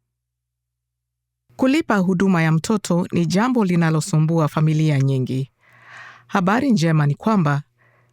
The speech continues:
serikali ya Vermont ina mradi unaosaidia watu wengi kulipia huduma ya mtoto. Ikiwa unaweza kujaza fomu mtandaoni na kusoma na kuandika kwa Kiingereza,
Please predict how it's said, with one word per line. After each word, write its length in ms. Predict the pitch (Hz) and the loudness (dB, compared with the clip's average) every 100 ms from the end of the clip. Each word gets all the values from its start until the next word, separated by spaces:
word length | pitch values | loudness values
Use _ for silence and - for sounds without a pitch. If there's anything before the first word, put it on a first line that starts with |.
| _ | _
serikali 580 | - 170 170 - 202 254 | -6 -2 -2 0 0 0
ya 100 | 233 | 2
Vermont 500 | 160 147 143 139 - - | 2 2 2 0 -2 0
ina 380 | 156 151 143 - - | 2 2 2 0 0
mradi 580 | 156 190 214 147 147 - | 0 2 0 0 -2 0
unaosaidia 880 | 147 139 131 139 139 160 185 165 - | 0 0 0 -2 -2 0 2 0 -2
watu 260 | 214 240 233 | -4 -2 0
wengi 340 | 208 160 147 | 2 2 0
kulipia 640 | - 147 139 - 208 185 170 | -2 -4 -2 0 0 0 -2
huduma 680 | 156 214 196 156 139 139 - | -2 -2 0 0 2 0 -2
ya 140 | 139 | -2
mtoto. 460 | 135 151 135 135 131 - _ _ _ _ _ _ _ _ _ _ _ _ _ _ _ _ | 0 -2 -2 -2 -4 -6 _ _ _ _ _ _ _ _ _ _ _ _ _ _ _ _
Ikiwa 500 | - 226 - 392 269 | -2 -2 0 0 2
unaweza 420 | - 185 180 180 165 | 2 2 2 0 -2
kujaza 440 | 160 175 160 156 | -2 -2 0 -2
fomu 460 | - 226 233 190 175 | 0 0 2 2 0
mtandaoni 960 | - - 160 156 160 208 214 214 214 - | -2 0 0 2 2 2 2 0 -2 -4
na 100 | 165 | -4
kusoma 640 | - - 220 220 190 175 | -4 -6 -2 0 2 2
na 100 | 151 | 0
kuandika 420 | - 156 160 - | 0 0 0 -2
kwa 160 | 156 147 | -4 -4
Kiingereza, 680 | - 147 147 165 151 156 | -2 0 2 0 0 -2